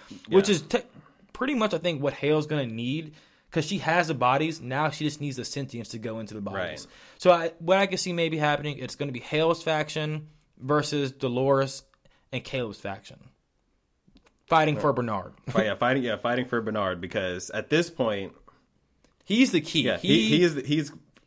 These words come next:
Speaker 1: he's very obviously
Speaker 2: he's the
Speaker 1: the key.
Speaker 2: creation. He's gonna be the
Speaker 1: Yeah.
Speaker 2: creation of the new race.
Speaker 1: And it's gonna be Maeve and Caleb gunning for Bernard while Hale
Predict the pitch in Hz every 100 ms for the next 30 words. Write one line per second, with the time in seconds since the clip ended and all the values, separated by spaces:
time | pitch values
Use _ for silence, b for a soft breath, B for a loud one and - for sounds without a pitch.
0 | _ - 131 127 147 131 123 123 240 226
1 | - - 190 185 185 170 202 220 208 170
2 | 98 175 165 160 151 135 127 110 92 -
3 | 104 107 104 120 117 113 117 110 104 107
4 | - _ - 117 127 127 127 127 120 110
5 | 107 - _ 110 120 120 120 117 113 107
6 | 104 101 104 104 101 95 95 90 - 98
7 | 101 101 95 95 113 110 104 95 95